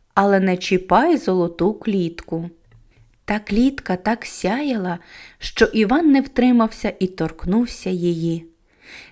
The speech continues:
Тієї ж миті залунали дзвони, і збіглася варта. «Це жар-птиця», сказали сторожі. «Віддамо її,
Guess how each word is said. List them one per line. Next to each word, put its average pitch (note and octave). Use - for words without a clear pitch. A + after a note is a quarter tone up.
Тієї B3
ж -
миті A#3
залунали G#3+
дзвони, A3+
і F#3
збіглася G3+
варта. E3+
«Це C4
жар-птиця», B3
сказали F3
сторожі. F3
«Віддамо A3
її, A#3+